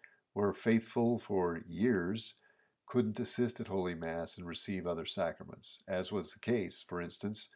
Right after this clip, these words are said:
during the communist persecution in many places of the Soviet Empire. Let the following words of God strengthen all Catholics who are currently suffering from being deprived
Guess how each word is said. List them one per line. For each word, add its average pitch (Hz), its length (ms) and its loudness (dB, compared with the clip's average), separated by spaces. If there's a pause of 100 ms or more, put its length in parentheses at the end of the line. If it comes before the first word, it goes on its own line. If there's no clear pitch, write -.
(380)
during 104 240 2
the 92 60 -2
communist 107 600 2
persecution 104 720 -4
in 82 200 -10
many 127 200 0
places 98 600 -6
of 107 120 -8
the 92 100 -4
Soviet 90 440 0
Empire. 87 540 -4 (1300)
Let 135 120 2
the - 80 -4
following 139 400 8
words 123 280 8
of 90 100 -2
God 98 240 6
strengthen 123 500 2
all 127 280 4
Catholics 110 560 -2
who 107 120 0
are 95 100 0
currently 127 460 0
suffering 117 580 0
from 101 220 -4
being 101 240 0
deprived 92 680 2